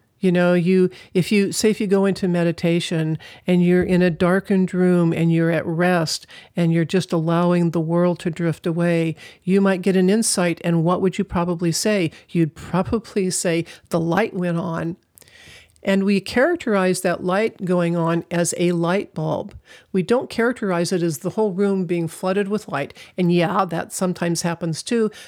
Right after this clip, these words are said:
but mostly we just depict that as the light bulb coming on,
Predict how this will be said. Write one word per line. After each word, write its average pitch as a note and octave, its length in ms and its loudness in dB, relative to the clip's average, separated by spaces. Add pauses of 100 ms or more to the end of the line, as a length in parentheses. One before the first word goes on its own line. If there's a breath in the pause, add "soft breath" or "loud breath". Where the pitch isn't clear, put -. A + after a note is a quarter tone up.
but A#3 140 0
mostly E4+ 520 0
we G#3+ 240 -2
just - 640 -2 (300 loud breath)
depict A3+ 480 -4
that G3+ 220 0
as F#3+ 280 0
the F#3+ 140 0
light G3+ 340 0
bulb E3+ 280 0
coming E3 340 -2
on, D3 400 -6